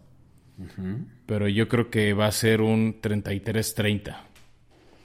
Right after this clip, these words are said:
Speaker 2: Estoy entre treinta y tres treinta, treinta y cuatro treinta y uno. Este, pero para mí el M V P va a ser Ronald Jones.
Speaker 1: Ah, chinga.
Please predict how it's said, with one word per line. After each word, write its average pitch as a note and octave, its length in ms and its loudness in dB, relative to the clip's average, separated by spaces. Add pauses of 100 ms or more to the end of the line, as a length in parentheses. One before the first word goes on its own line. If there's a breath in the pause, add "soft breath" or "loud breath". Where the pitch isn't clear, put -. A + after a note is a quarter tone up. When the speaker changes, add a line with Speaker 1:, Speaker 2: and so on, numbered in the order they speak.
(1000 soft breath)
Speaker 2:
Estoy A#2 220 4
entre A2+ 220 4
treinta G#2 300 0
y G#2+ 40 -2
tres B2+ 300 0
treinta, C3+ 300 2
treinta A2 280 -2
y G2+ 60 -4
cuatro A#2 340 -2
treinta G2+ 380 -2
y G2+ 120 0
uno. D3 420 2 (880 soft breath)
Este, G2+ 1120 -2
pero A2 260 0
para A2 220 2
mí A#2+ 160 6
el B2+ 120 6
M B2 100 8
V A#2 180 4
P B2 140 4
va A2+ 80 4
a G#2+ 40 -2
ser A2+ 280 2 (180)
Ronald A2+ 420 2
Jones. G2+ 520 -6 (580)
Speaker 1:
Ah, A2+ 360 -2
chinga. A#2 600 -2